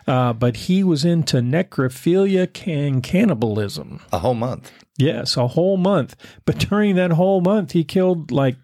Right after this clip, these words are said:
Speaker 1: six people, I think.
Speaker 2: Wow.
Speaker 1: So, uh, yeah, we'll be talking about him, and, uh, I think you folks are gonna enjoy hearing about that sick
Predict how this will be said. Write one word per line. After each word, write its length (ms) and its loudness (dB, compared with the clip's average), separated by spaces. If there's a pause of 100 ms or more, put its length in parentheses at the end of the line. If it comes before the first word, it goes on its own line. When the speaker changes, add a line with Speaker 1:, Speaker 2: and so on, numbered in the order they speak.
(160)
Speaker 1:
six 380 -2
people, 420 0
I 80 2
think. 360 -2 (280)
Speaker 2:
Wow. 220 -2 (320)
Speaker 1:
So, 420 0
uh, 200 0
yeah, 260 0
we'll 160 2
be 80 2
talking 340 0
about 280 0
him, 380 0
and, 280 2
uh, 220 2 (500)
I 80 2
think 280 0
you 60 0
folks 380 -2
are 60 -2
gonna 160 2
enjoy 640 2
hearing 260 2
about 320 0
that 260 -2
sick 300 -2